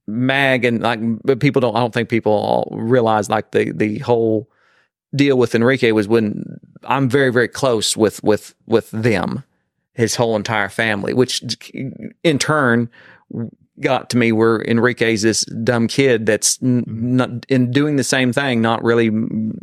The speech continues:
Speaker 1: being very social and, "Well, well, let's go play a board game." And that turned into me meeting Bubba and me and Bubba being close. And then Bubba going, "Hey, I know this other guy that plays board games." And that, so in a,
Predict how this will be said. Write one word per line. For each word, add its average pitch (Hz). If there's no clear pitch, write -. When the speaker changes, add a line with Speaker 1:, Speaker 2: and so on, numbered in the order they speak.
Speaker 1:
being 123
very 113
social 117
and, 113
"Well, 113
well, 131
let's 147
go 131
play 123
a 113
board 117
game." -
And 131
that 127
turned 123
into 113
me 120
meeting 113
Bubba 110
and 98
me 123
and 117
Bubba 143
being 101
close. -
And 120
then 117
Bubba 117
going, 113
"Hey, 147
I 151
know 135
this 117
other 135
guy 117
that 107
plays 107
board 110
games." 104
And 107
that, -
so 139
in 151
a, 139